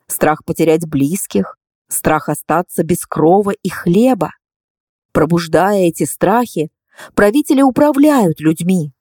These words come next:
делают их послушными марионетками. И тогда человек начинает бояться сказать лишнее слово, зная,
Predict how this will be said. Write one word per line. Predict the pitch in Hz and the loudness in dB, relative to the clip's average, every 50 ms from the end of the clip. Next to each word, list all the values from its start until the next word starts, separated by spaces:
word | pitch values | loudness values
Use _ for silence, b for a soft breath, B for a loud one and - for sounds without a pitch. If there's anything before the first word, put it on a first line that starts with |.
| _ _ _ B B B 208 B | _ _ _ B B B -6 B
делают | 170 147 170 190 190 214 220 208 - - | 0 2 4 4 6 4 4 2 2 0
их | 226 - - - | -2 -2 -2 -2
послушными | - 185 190 - - - 156 160 220 247 247 - - - 226 214 220 | -2 -2 -2 -4 -6 -2 0 0 0 0 -2 -6 -2 0 2 2 2
марионетками. | 220 220 214 226 226 233 233 240 262 269 226 - - - 151 147 151 180 - - _ _ _ _ _ _ _ _ _ _ _ _ _ _ _ | 2 4 2 2 2 2 0 0 0 0 0 0 -2 -8 -8 -8 -8 -12 -14 -18 _ _ _ _ _ _ _ _ _ _ _ _ _ _ _
И | 147 | -6
тогда | - - - 123 135 139 - 139 147 175 202 208 185 _ _ _ _ _ _ _ _ _ _ | -2 -2 -2 0 0 0 0 2 2 2 0 -2 -6 _ _ _ _ _ _ _ _ _ _
человек | - - 147 127 127 123 156 156 - | -2 0 0 0 2 2 0 0 0
начинает | - 147 - - 143 143 151 165 180 180 170 - | -6 -8 -8 -6 -2 -2 0 0 0 0 -2 -4
бояться | 165 143 156 156 160 151 151 160 185 190 - - - 180 | -2 -2 -2 -2 0 0 0 0 0 -2 -4 -6 -6 -6
сказать | - - - 170 165 156 165 185 220 214 - _ _ _ _ _ _ | -4 -2 -2 -2 0 0 0 0 0 -2 -6 _ _ _ _ _ _
лишнее | - 185 180 190 220 254 247 - - - 226 226 240 233 | 2 2 4 4 4 2 0 -2 -2 0 2 2 2 2
слово, | - - - 233 269 285 285 269 226 170 151 135 - _ _ _ _ _ _ _ _ _ _ _ _ | 0 -4 -2 2 4 4 4 4 2 0 -2 -6 -6 _ _ _ _ _ _ _ _ _ _ _ _
зная, | 151 135 165 143 143 147 170 208 220 190 160 | -8 -4 0 0 0 2 2 0 0 -2 -4